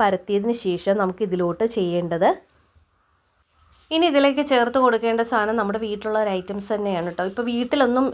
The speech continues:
ഇല്ല എന്ന് വെച്ചോ നിങ്ങൾ, എല്ലാ വീടുകളിലും മുറുക്കണവരുണ്ടാവണമെന്നൊന്നും ഇല്ലല്ലോ. അപ്പോൾ പുകയിലയാണ് നമ്മൾ എടുത്തിരിക്കുന്നത്. അപ്പോൾ പുകയില ചിലരെയൊക്കെ കൃഷിക്ക് വേണ്ടിയിട്ടൊക്കെ മിക്ക വീടുകളിലും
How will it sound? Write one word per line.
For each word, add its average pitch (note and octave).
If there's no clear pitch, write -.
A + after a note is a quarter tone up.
ഇല്ല G#3+
എന്ന് B3
വെച്ചോ F#3+
നിങ്ങൾ, F3
എല്ലാ E4+
വീടുകളിലും D4
മുറുക്കണവരുണ്ടാവണമെന്നൊന്നും A#3
ഇല്ലല്ലോ. F3+
അപ്പോൾ C4+
പുകയിലയാണ് A3+
നമ്മൾ F3+
എടുത്തിരിക്കുന്നത്. F3+
അപ്പോൾ G3+
പുകയില A3
ചിലരെയൊക്കെ B3+
കൃഷിക്ക് B3+
വേണ്ടിയിട്ടൊക്കെ A3+
മിക്ക G#3+
വീടുകളിലും G#3